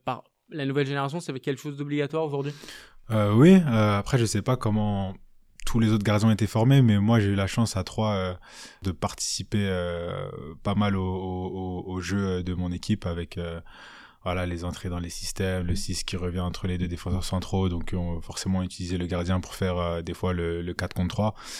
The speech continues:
Speaker 2: Donc, euh, ouais, franchement, on a eu beaucoup, beaucoup de, de, de chance à Troyes de, de bosser, que ce soit avec le coach des gardiens ou même avec l'équipe, le, le, le, le jeu au pied, être dans les concerts, euh, des fois être dans les jeux en joker. Donc, euh, voilà, c'est quelque chose qu'on a beaucoup travaillé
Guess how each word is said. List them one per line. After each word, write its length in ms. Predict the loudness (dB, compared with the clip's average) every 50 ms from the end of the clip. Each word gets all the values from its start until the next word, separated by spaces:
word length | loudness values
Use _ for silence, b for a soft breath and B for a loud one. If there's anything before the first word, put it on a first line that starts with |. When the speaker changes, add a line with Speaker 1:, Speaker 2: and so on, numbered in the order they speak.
| B B B B B B
Speaker 2:
Donc, 240 | -2 -2 -2 0 0
euh, 120 | 0 2
ouais, 280 | 6 6 8 8 6 6
franchement, 320 | 4 0 0 4 6 6 8
on 60 | 8
a 80 | 6 4
eu 80 | 2 0
beaucoup, 360 | 0 0 0 0 2 0 0
beaucoup 300 | 0 0 0 2 2 2
de, 320 | 4 4 2 2 2 0 0
de, 220 | -2 -2 -2 0
de 120 | 0 -2 -2
chance 260 | 0 2 2 2 2
à 60 | 0 0
Troyes 240 | 0 0 0 2
de, 200 | 2 2 0 0
de 120 | 0 -2 -2
bosser, 380 | -2 0 0 0 2 0 0
que 60 | 0 -2
ce 100 | -4 -2
soit 160 | 0 0 0
avec 220 | 0 0 -2 -4
le 60 | -4
coach 200 | -2 0 0 0
des 100 | 0 0
gardiens 300 | 0 0 0 2 2 4
ou 40 | 4
même 140 | 4 2 2
avec 180 | 0 -2 -4 -6
l'équipe, 360 | -6 -4 -4 -4 -4 -4 -4
le, 240 | -6 -4 -4 -4 -4
le, 260 | -4 -4 -4 -4 -4
le, 200 | -4 -4 -4 -4
le 120 | -4 -4 -4
jeu 140 | -2 -2
au 60 | -4 -4
pied, 280 | -4 -2 0 0 0
être 60 | 0
dans 120 | 0 0 -2
les 120 | -2 -4
concerts, 560 | -4 -6 -6 -4 -2 -2 -2 0 -2 -2 -4
euh, 220 | -4 -2 -2 -2 -4 B B B B B B B
des 100 | -4 -4
fois 160 | -2 0 0 0
être 80 | 0
dans 100 | 0 -2
les 160 | -2 -2 -2
jeux 160 | -2 0 0 0
en 120 | 0 0
joker. 420 | -2 -4 -4 0 0 2 2 2
Donc, 240 | 0 -2 -4 -4 -2
euh, 40 | -2
voilà, 220 | 0 0 0 0
c'est 160 | -2 -4 -8 -10
quelque 160 | -10 -8 -6
chose 180 | -4 -4 -4
qu'on 160 | -4 -4 -2 -2
a 160 | 0 -2 -2
beaucoup 260 | -2 -4 -4 -4 -2
travaillé 440 | -2 0 0 0 2 2 0 0